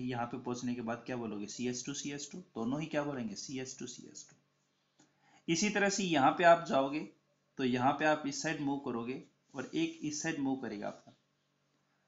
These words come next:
तो यहाँ पे आपका क्या, क्या बोलेगा कि यहाँ पे electron density सीएच टू है, यहाँ पे क्या बोलेगा? सीएच है।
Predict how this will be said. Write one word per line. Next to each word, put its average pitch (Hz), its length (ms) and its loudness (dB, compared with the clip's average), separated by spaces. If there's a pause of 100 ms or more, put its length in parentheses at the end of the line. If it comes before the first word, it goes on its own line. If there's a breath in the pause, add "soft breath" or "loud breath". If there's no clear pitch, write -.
(160)
तो 139 40 -2
यहाँ 135 260 4
पे 180 160 0
आपका 170 280 6
क्या, 160 260 6 (640)
क्या 151 120 4
बोलेगा 147 360 2 (220)
कि 139 80 -4
यहाँ 135 180 2
पे 156 120 0
electron 151 360 0
density 139 460 -2
सीएच 123 440 -2
टू 143 80 -6
है, 151 120 -12 (200)
यहाँ 135 220 0
पे 165 120 -2
क्या 143 160 -2
बोलेगा? 117 320 -4
सीएच - 460 -8
है। - 100 -20